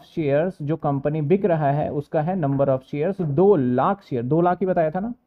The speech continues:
दो लाख शेयर। अब आगे कहता है क्वेश्चन में कि हम payment cost of absorption कह रहा है, कि बोल रहा है भैया जो खर्चा हुआ है वो एक्चुअल बीस, सत्रह, तो ये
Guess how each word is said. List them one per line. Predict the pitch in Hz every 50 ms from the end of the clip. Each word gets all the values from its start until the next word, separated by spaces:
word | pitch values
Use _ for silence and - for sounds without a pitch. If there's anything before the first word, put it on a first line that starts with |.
| _ _ _ _ _ _ _ _ _ _ _ -
दो | 143 165 147
लाख | 123 107 92 -
शेयर। | - - 104 - - _ _ _ _ _ _ _ _ _ - - _ _ -
अब | 196 220 - - -
आगे | 170 185 202 240 254
कहता | 240 240 220 208 - 226
है | 233 220
क्वेश्चन | 220 220 214 - 233 208
में | 214 220 220
कि | 220 233
हम | 214 180 196 214 220 214 -
payment | 214 190 190 196 214 226 214 220
cost | - 202 190 190 196 196 - -
of | 214 202 202 196
absorption | 175 151 139 165 165 160 165 - 202 190 185
कह | 180 175 165
रहा | 160 170
है, | 190
कि | 185 - 170
बोल | 170 147 143 156 170
रहा | 170 190 175
है |
भैया | 170 175 190 190 185 117
जो | 151 160 160 175
खर्चा | 175 - 165 135 - - 190
हुआ | 180 170 185 185 180
है | 175
वो | 175 165 165
एक्चुअल | 151 143 - - - 185 170
बीस, | 156 147 170 165 170 - _
सत्रह, | - 160 - 170 160 156 - - - _
तो | 185
ये | 180 175 180 226 262 - - -